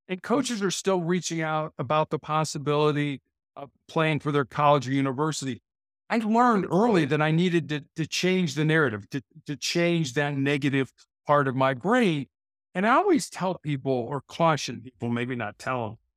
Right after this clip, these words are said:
caution people to be very careful how we talk to ourselves. And, you know, whether we admit it or not, we all, we all talk to ourselves. We all kinda have that inner dialogue that goes on in our lives. And, and I always tell people to,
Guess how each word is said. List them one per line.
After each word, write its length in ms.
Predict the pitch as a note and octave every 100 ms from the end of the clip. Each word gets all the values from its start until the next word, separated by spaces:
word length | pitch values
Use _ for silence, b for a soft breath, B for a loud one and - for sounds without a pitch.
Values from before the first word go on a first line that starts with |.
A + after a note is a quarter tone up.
| -
caution 420 | G#3+ A#3 - F#3
people 600 | - F#3 F3 D#3+ D3 C3+ _ _ _ _ -
to 60 |
be 140 | E3+ G3
very 260 | C#4+ F4+
careful 760 | C#4 - G3+ G#3 - D#3+ C3+ - _ _ _
how 120 | E3+
we 160 | E3+ D#3+
talk 340 | - - D3+ -
to 100 | B2+
ourselves. 640 | F#2 - G#2 - E3 - _
And, 200 | F3 F3+ - -
you 100 | A3
know, 100 | F#3
whether 280 | F3 A3 G3+
we 160 | G3+
admit 260 | E3+ D#3 F#3
it 140 | D#3
or 80 | C#3+
not, 220 | C#3 A#2
we 100 | D3
all, 120 | D#3+ -
we 140 | E3+ F3+
all 140 | E3+
talk 260 | - C#3 -
to 60 | A2
ourselves. 380 | G2 - A#2+ D#3+
We 100 | D#3+
all 200 | D#3 B2
kinda 300 | D3+ C3+ A#2+
have 180 | C#3
that 160 | B2 A#2+
inner 260 | D#3+ D3 C#3
dialogue 720 | B2 B2 B2 B2+ B2 B2 B2 - _ _ _
that 260 | D3+ D3+ B2+ _ C3+
goes 280 | C#3 C#3+ C3+
on 360 | B2+ B2+ B2
in 200 | B2 D3
our 140 | C3 D3+
lives. 480 | A#3 G3 C3 - - _ _ _ -
And, 260 | E3 D#3+ - _ _ _ -
and 100 | F3+
I 60 |
always 320 | B3 E4 C4+ -
tell 180 | G#3+
people 320 | F3+ G3 F3 E3+
to, 140 | F3